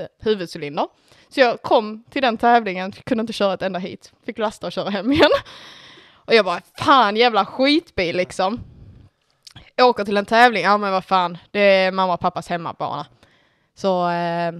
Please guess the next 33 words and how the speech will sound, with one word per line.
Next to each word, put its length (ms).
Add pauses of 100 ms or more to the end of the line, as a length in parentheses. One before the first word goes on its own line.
(680)
och 80
en 120
bana 280
som 140
jag 100
faktiskt 260
tycker 240
om, 280 (280)
eh, 240
har 100
kört 180
många 320
A-finaler 360
där, 160
så 160
det 140
är 80
liksom 300 (540)
ändå 180
självförtroende 680
för 80
den 140
banan. 420
Har 120
varit 240
och 80
testat 440
denna 220
bilen 300
på 240
den 160
banan. 340 (920)
Eh, 680